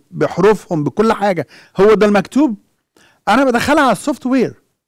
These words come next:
بدخلها على الكمبيوتر، بكتب الكلمتين دول،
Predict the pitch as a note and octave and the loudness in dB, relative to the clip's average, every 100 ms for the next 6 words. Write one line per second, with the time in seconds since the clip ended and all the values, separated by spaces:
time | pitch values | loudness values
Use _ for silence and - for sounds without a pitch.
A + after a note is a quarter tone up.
0 | _ _ _ - D3 A#3 A#3 G#3 F#3+ G3 | _ _ _ -8 -2 2 2 0 -2 0
1 | B3+ - - _ _ _ _ - E3+ A#3 | -2 -4 -16 _ _ _ _ -8 -2 0
2 | C#4+ A3+ G3+ G3+ - C4+ G3 A#2 | 0 -2 -2 -2 0 0 0 -4